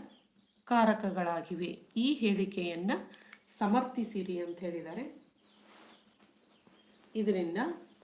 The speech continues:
ಚಂಡ ಮಾರುತಗಳು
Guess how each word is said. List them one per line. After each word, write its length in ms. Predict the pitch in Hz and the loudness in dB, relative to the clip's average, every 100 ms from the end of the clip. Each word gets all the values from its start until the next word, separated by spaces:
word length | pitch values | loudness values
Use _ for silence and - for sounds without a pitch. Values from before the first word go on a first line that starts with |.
| - - - - _ _ _ _ _ _ _ _ _ _ _ _ _ _ _ _ _ - | -20 -20 -20 -20 _ _ _ _ _ _ _ _ _ _ _ _ _ _ _ _ _ -10
ಚಂಡ 380 | - 196 175 156 - - - - - _ - - _ _ _ _ _ _ _ _ - _ _ | 0 2 2 2 0 -2 -12 -20 -20 _ -20 -20 _ _ _ _ _ _ _ _ -20 _ _
ಮಾರುತಗಳು 920 | 208 185 180 175 - 170 165 156 269 | 2 4 2 0 -2 -2 0 -2 -2